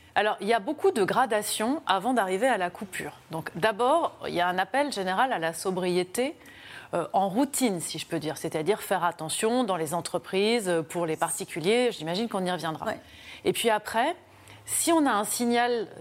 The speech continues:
Speaker 1: qui s'appelle Ecowatt en électricité, puis il va y avoir le même en gaz,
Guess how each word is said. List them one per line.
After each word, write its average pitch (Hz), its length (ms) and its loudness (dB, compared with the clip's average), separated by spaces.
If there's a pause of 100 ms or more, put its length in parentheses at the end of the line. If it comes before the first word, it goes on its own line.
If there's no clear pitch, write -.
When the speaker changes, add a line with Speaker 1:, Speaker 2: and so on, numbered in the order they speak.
(120)
Speaker 1:
qui - 100 -10
s'appelle 170 320 -2 (100)
Ecowatt 220 480 2
en 170 120 -6
électricité, 175 640 -2
puis 165 80 -8
il - 20 -6
va 156 100 -2
y 160 60 0
avoir 165 180 0
le 165 120 0
même 185 220 -2
en 170 100 -2
gaz, 165 260 0